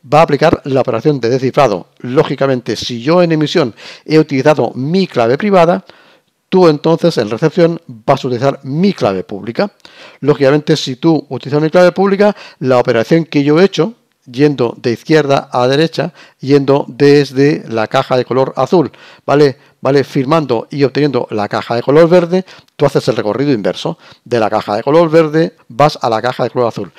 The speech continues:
Con lo cual, lo que está abajo de todo, evidentemente corresponde al hash en emisión, exactamente igual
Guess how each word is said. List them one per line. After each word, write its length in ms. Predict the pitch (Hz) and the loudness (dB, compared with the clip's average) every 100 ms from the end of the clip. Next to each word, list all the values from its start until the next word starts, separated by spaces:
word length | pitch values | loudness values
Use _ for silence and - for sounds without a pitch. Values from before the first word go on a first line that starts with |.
| - - _ | -20 -20 _
Con 140 | 190 | 2
lo 80 | 208 | 4
cual, 220 | 226 226 | 4 2
lo 180 | 185 156 | 0 -2
que 80 | 151 | -2
está 240 | 139 202 | 0 2
abajo 480 | 208 135 127 202 208 | 2 2 2 0 0
de 140 | 170 170 | -2 0
todo, 340 | 208 175 226 _ _ _ _ | 0 0 -6 _ _ _ _
evidentemente 760 | 156 143 185 202 156 180 185 | 0 2 2 2 0 0 -2
corresponde 540 | 143 123 - 160 170 - | -2 -2 -2 -2 -2 -2
al 200 | 120 110 | -2 -2
hash 220 | 156 170 - - | -2 -2 -2 -2
en 200 | 156 170 | 0 2
emisión, 360 | 147 190 117 - | 0 0 -2 -4
exactamente 640 | 147 - 185 - 202 180 160 | -6 -4 -6 -6 -6 -6 -4
igual 220 | 160 185 | -2 -2